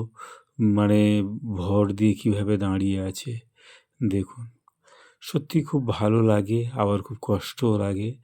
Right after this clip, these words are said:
আর রসটা টপ টপ করে রস বার হচ্ছে, আর একটু চোখটা এদিক ওদিক হলেই কিন্তু গাছে থেকে পড়ে যাবে। খুব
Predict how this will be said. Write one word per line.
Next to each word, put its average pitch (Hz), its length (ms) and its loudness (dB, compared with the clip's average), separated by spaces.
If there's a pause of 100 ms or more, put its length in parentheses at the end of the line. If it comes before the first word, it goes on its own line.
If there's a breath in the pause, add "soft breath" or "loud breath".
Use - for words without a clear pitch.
(380 loud breath)
আর 110 140 0
রসটা 101 420 0
টপ 131 240 2 (120)
টপ 131 280 2
করে 110 220 0
রস 101 280 0
বার 95 200 -4
হচ্ছে, - 360 -8 (640 loud breath)
আর 101 180 0 (140)
একটু 131 340 0
চোখটা - 380 -2
এদিক 120 300 4
ওদিক 120 240 0
হলেই 120 340 2
কিন্তু 117 280 0
গাছে 104 320 0
থেকে 104 240 -4
পড়ে 101 360 -8
যাবে। 104 300 -10 (800 soft breath)
খুব 110 180 -4